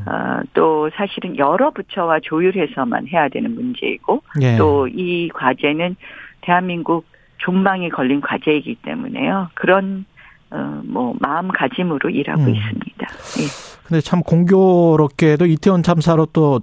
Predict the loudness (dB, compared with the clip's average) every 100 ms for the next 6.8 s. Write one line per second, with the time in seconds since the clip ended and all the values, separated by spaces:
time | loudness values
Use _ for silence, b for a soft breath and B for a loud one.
0 | -2 -2 2 4 6 6 6 6 4 2
1 | 2 0 0 2 4 4 4 2 2 0
2 | -2 0 2 4 4 2 2 2 2 -4
3 | -8 -8 -6 -2 0 0 0 0 2 0
4 | -4 0 2 4 4 2 0 2 4 4
5 | 4 4 4 4 2 2 2 0 -2 -4
6 | -2 -2 -2 -6 0 4 4 2